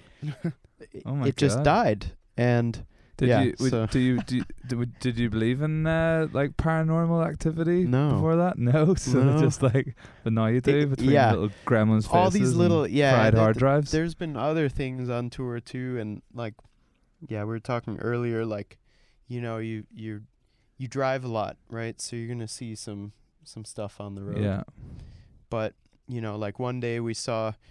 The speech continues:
Speaker 2: we see a flip truck that's burning, and then next thing you know, you see an accident happen, and it's like, there's just certain days on tour where you just, like, kinda feel like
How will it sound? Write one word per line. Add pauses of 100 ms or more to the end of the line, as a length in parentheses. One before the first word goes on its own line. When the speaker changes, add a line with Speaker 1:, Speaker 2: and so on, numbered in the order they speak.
(140)
Speaker 2:
we
see
a
flip
truck
that's
burning,
and
then (340)
next
thing
you
know, (260)
you
see
an
accident
happen,
and
it's
like, (760)
there's
just
certain
days
on
tour
where
you (180)
just,
like,
kinda
feel
like